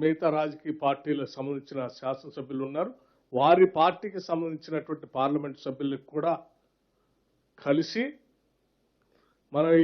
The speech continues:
ఈ రకంగా అయితే శాసనసభలో ఏ రకంగా అయితే మద్దతు ఇచ్చేటట్టుగా మీ సభ్యులు చేశారో రేపు లోక్సభ, రాజ్యసభలో కూడా మీ పార్టీకి సంబంధించినటువంటి లోక్సభ సభ్యులు కానీ, రాజ్యసభ సభ్యులు కానీ ఈ బిల్లు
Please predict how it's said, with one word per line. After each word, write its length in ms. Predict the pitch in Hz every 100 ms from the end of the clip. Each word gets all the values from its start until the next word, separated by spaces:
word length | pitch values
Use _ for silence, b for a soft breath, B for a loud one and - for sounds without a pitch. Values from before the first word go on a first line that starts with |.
| 160
ఈ 40 | 175
రకంగా 380 | 165 165 202 196 180
అయితే 180 | 175 185 165
శాసనసభలో 600 | 151 165 165 170 160 170 156 143
ఏ 60 | 151
రకంగా 260 | 147 151 147
అయితే 160 | 139 226 131
మద్దతు 260 | 127 156 -
ఇచ్చేటట్టుగా 500 | _ 147 143 139 143 135
మీ 60 | 135 127
సభ్యులు 280 | 117 135 -
చేశారో 420 | 95 - 120 160 - _ _ _ _ -
రేపు 200 | 139 139 131
లోక్సభ, 360 | 147 - 160 156 156 - _ _
రాజ్యసభలో 500 | 131 135 - 135 131 117 -
కూడా 220 | 123 180 175 - _ _ _ _ _ _
మీ 80 | 120 -
పార్టీకి 380 | 127 139 - 147 -
సంబంధించినటువంటి 840 | 131 135 131 127 120 127 117 127 120 117 _ _ _ _ 123
లోక్సభ 360 | 123 123 131 -
సభ్యులు 260 | 127 120 117 117
కానీ, 220 | 123 139 139 b b b _
రాజ్యసభ 380 | 120 120 - 120 -
సభ్యులు 280 | 113 123 120 120
కానీ 220 | 120 170 - _ _ _ _ _ _ _ 139
ఈ 20 | 135 139
బిల్లు 300 | 170 240 220